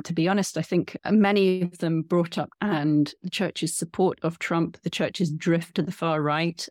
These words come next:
or, and that was over a number of decades as well, not just recently, and particularly stuff around Black Lives Matter that came up as a, as a big thing. And so that whole kind of church culture, the sort of celebrity culture in churches, I think is a, is a big,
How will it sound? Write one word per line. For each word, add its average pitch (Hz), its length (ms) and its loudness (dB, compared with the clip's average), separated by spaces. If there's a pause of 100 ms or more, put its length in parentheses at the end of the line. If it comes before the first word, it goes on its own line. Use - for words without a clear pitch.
or, 190 240 2
and 180 200 4
that 180 180 2
was 170 320 0
over 170 240 0
a 156 40 0
number 156 220 -2
of 147 140 -6
decades 160 560 -4
as 143 160 -4
well, 151 240 0
not 151 220 -2
just - 280 -4
recently, 151 720 -4
and 165 120 2
particularly 160 720 -2
stuff 165 380 -4
around 143 840 -6
Black - 220 -4
Lives 156 220 -4
Matter 156 500 -2 (400)
that - 160 -6
came 160 240 2
up 156 180 -2
as 175 120 -4
a, 147 200 -2
as 170 140 -4
a 147 180 -2
big 160 300 0
thing. - 400 -6 (520)
And 185 360 4 (380)
so 202 240 2
that 196 180 0
whole 208 240 0
kind 202 180 -4
of 170 120 -4
church - 420 -2
culture, 151 680 -4 (840)
the 170 320 0
sort 165 220 0
of 165 80 -2
celebrity 160 640 0
culture 143 500 -4
in 131 120 -2
churches, 131 800 -6
I 160 120 -10
think 147 320 -6
is 170 120 -6
a, - 160 -6
is 165 140 -4
a 135 60 -2
big, 147 440 -4